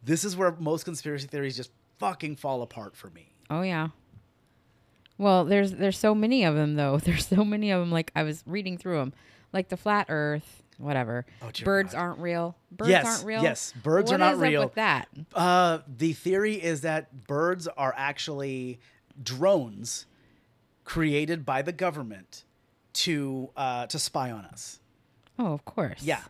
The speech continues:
Speaker 1: 'cause that's a thing.
Speaker 2: 'Cause they don't have heartbeats and, <laughs> you know what I mean?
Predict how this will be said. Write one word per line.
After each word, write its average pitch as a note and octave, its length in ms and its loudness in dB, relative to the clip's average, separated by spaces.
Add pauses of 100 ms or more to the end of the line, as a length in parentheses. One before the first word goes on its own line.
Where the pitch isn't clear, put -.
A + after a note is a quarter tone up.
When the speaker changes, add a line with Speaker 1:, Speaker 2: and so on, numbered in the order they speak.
(260)
Speaker 1:
'cause C#3+ 220 -2
that's C3 240 0
a A#2+ 60 -8
thing. F#2 220 -18 (920)
Speaker 2:
'Cause E3+ 200 0
they F3+ 100 4
don't F3 180 0
have E3 200 0
heartbeats D#3 540 -4
and, C#3+ 340 -2 (460)
<laughs> - 400 -2
you C4 100 -2
know - 80 -20
what G#3 140 -2
I F#3+ 60 -2
mean? F3 320 -6